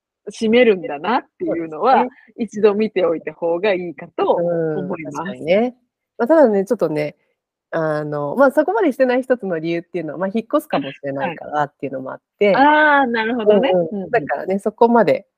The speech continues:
Speaker 2: 今あるものに全てを合わせようと思ってる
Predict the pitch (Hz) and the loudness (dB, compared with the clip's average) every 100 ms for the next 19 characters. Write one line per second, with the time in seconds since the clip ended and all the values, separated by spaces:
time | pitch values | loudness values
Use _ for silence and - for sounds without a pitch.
0 | _ _ _ _ _ - 269 220 214 214 | _ _ _ _ _ -2 0 2 2 2
1 | 208 202 208 233 320 294 269 214 139 - | 0 -2 -4 -2 -4 -2 -4 -2 -4 -2
2 | 160 180 175 180 175 175 139 139 139 _ | 0 -2 -2 -2 -2 -4 -8 -6 -8 _
3 | - 123 - | -14 -12 -14